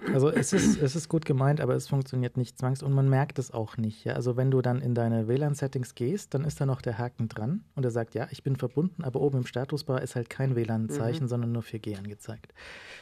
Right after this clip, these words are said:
Speaker 1: Ähm, ich hab hier die, die, die Airport neulich abziehen müssen aus, äh, nicht genug Kabelgründen und dann hatte ich hier so ein bisschen, äh, Chaos, weil, weil das Gerät gemeint hat, es ist nicht mehr da und woanders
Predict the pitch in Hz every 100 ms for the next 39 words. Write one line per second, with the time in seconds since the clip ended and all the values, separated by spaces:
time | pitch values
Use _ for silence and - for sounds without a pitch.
0 | - _ _ - 117 117 113 110 - _
1 | _ _ - - 143 139 127 120 117 110
2 | 107 - 131 - 123 - 131 120 120 131
3 | 135 - 143 135 135 143 - 117 - -
4 | 117 110 107 107 117 123 127 127 127 -
5 | 127 123 - 123 139 143 143 - 139 151
6 | 165 156 123 117 120 120 113 127 120 -
7 | 127 117 117 110 - - 110 107 - _
8 | _ - - _ _ - 110 107 - 101
9 | 104 - 101 98 95 95 95 101 107 -
10 | - 110 101 - 110 107 107 113 117 -
11 | - - - 117 113 113 107 113 110 107
12 | 101 - - _ _ _ _ _ _ _
13 | _ _ _ _ _ 123 110 107 110